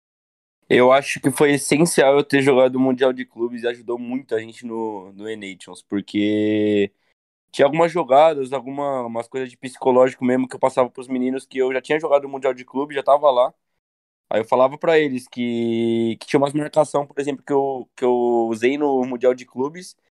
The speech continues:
que logo no, quando eles chegaram lá no, no E-Nations, eu falei pra eles, "Não, a gente vai marcar um pouquinho assim e tal, tem que ser diferente do que a gente jogava no Brasil, porque lá é outro jogo, é outro totalmente diferente, os caras jogam muito diferente na Europa."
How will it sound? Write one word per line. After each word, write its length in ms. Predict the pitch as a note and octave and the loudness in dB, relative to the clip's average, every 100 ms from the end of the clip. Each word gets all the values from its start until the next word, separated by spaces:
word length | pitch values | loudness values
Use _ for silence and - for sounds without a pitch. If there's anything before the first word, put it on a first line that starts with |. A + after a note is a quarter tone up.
| _ | _
que 80 | - | 0
logo 240 | C3 D3+ | 2 2
no, 80 | F#3 | -2
quando 180 | - F3 | -6 -6
eles 360 | F3 F#3 F#3+ G#3+ | -4 -4 -4 -4
chegaram 460 | B3 D#3 D3+ E3+ | -12 0 2 2
lá 120 | E3 | 0
no, 520 | D3 D3 C3+ B2 G#2+ G2+ | -2 -4 -4 -4 -6 -6
no 100 | A#2+ | -4
E-Nations, 520 | C3 B2 C3+ - D#3 | -2 -2 -4 -8 -8
eu 80 | D3+ | -2
falei 180 | D3+ D3 | 0 -2
pra 140 | D3 | -4
eles, 160 | B2+ A#2 | -8 -6
"Não, 100 | B2 | -6
a 40 | |
gente 100 | G#2 | -6
vai 80 | G#2+ | -2
marcar 260 | A#2 A2+ | -2 0
um 80 | A#2+ | -4
pouquinho 300 | B2 A#2 B2+ | -6 -10 -6
assim 260 | A#2+ - C#3 | -6 -6 -12
e 80 | C3 | 0
tal, 320 | A#2+ C3 - _ _ _ _ | 2 2 0 _ _ _ _
tem 140 | A#2+ | -2
que 40 | B2 | 0
ser 120 | C3 | -4
diferente 400 | B2+ C3 C3 D3 | 2 2 2 -2
do 80 | D#3 | -2
que 60 | |
a 20 | |
gente 100 | D3+ | -2
jogava 220 | D3 C#3+ C#3 | 2 2 2
no 40 | |
Brasil, 480 | C3+ C3 A#2 B2+ D#3+ _ _ _ _ _ _ | 0 0 0 -6 -6 _ _ _ _ _ _
porque 720 | - B2+ - C3 C3+ C3+ C#3 C3 | -4 -4 -4 -2 0 2 2 4
lá 100 | C#3+ | 4
é 60 | D#3 | 4
outro 300 | F3 G3+ F#3 | -2 -10 -8
jogo, 340 | C3+ D3+ D#3+ | -4 -4 -4
é 80 | C3 | -6
outro 300 | A#2+ C#3+ D3+ | -6 -12 -18
totalmente 380 | C#3+ D3+ C#3+ C#3+ | -8 -6 -6 -8
diferente, 480 | - A#2+ A2+ B2+ A#2+ | -4 -4 -4 -8 -10
os 60 | |
caras 260 | - A2+ A#2+ | 0 0 0
jogam 180 | B2 B2 | -2 -2
muito 240 | A#2+ C3 | -6 -8
diferente 400 | - G#2 G#2+ G#2+ | -8 -2 -2 -2
na 60 | G#2 | -4
Europa." 420 | G2 G2+ A2 - | 0 0 -2 -16